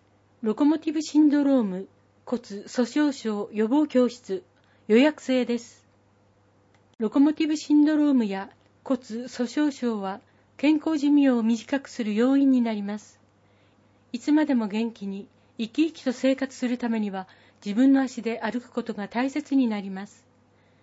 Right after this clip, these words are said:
教室は整形外科の医師の講演、予防のための筋肉トレーニングや食事の話など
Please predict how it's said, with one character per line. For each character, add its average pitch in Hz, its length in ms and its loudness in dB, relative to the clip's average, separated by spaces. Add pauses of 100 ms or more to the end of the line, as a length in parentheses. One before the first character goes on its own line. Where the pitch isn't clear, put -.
(140)
教 269 220 0
室 240 240 -14
は 208 200 -8 (300)
整 302 240 -2
形 320 200 -4
外 311 120 -2
科 254 140 -2
の 226 80 0
医 226 80 -2
師 226 160 -6
の 208 240 -6
講 254 300 2
演、 220 260 -8 (320)
予 233 120 2
防 294 200 2
の 320 100 0
た 294 140 0
め 247 100 2
の 220 100 -4
筋 247 180 0
肉 285 260 4
ト 254 140 -2
レ 262 140 2
ー - 40 0
ニ 240 100 2
ン 220 80 -2
グ 196 60 -6
や 185 220 -10 (280)
食 - 280 -8
事 254 120 -2
の 254 120 0
話 233 320 -4
な 208 120 -4
ど 196 200 -10